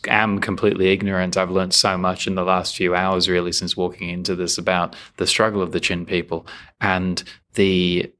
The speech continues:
I believe, uh, fifty-three dialects in a state as big as Victoria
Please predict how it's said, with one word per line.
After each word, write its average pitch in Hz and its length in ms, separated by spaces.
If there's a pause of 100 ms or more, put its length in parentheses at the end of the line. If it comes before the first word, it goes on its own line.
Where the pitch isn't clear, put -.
(120)
I 101 120
believe, 98 560
uh, 101 340 (100)
fifty-three 151 680
dialects 147 800 (100)
in 98 380 (120)
a - 60
state 113 420
as 101 120
big 107 200
as 101 120
Victoria 123 760